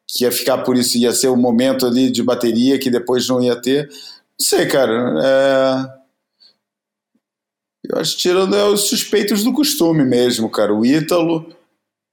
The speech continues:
eu achei que tava com aquela energia que a gente já conhece nele. É... e,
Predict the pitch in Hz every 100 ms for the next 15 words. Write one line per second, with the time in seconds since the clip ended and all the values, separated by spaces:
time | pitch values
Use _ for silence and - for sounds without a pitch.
0 | _ - 101 - 110 - 110 107 113 117
1 | 117 117 113 101 92 117 117 107 110 104
2 | 110 110 113 113 107 113 110 123 156 160
3 | 165 - - - - - _ - - -
4 | - 123 123 123 127 123 123 123 123 127
5 | 127 123 131 - - - - _ - 120
6 | 123 131 131 135 135 135 135 127